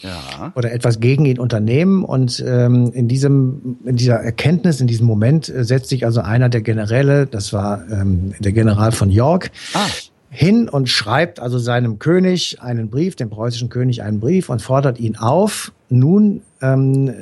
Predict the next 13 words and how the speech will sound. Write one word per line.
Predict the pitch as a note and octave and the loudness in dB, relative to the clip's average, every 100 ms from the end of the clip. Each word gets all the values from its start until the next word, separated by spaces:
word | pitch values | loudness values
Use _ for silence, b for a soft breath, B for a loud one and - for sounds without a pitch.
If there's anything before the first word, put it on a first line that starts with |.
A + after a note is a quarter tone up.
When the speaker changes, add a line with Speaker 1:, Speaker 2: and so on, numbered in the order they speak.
| - | -12
Speaker 2:
alle | A#2 C#3+ D#3 | -2 0 0
Kraft | - C3+ - | 0 -4 -2
zusammenzutun | A2+ A#2+ F3+ F3 E3 - D#3 D#3 | -2 0 0 -2 -8 -4 -2 -2
und | B2 C3+ - | 0 -2 2
gegen | C3+ C3 | 2 2
den | B2+ A2+ | 2 0
schwer | - C#3 E3 | 0 2 2
angeschlagenen | B2+ C#3 B2 C3+ B2+ B2 | 2 2 2 2 2 2
Napoleon | G#2 - C3+ B2 G#2+ | 0 0 0 2 0
zu | G2+ | -4
Felde | A#2 C3+ D3 C3 | -2 2 2 0
zu | D3 | -6
ziehen, | - C3+ | -2 -2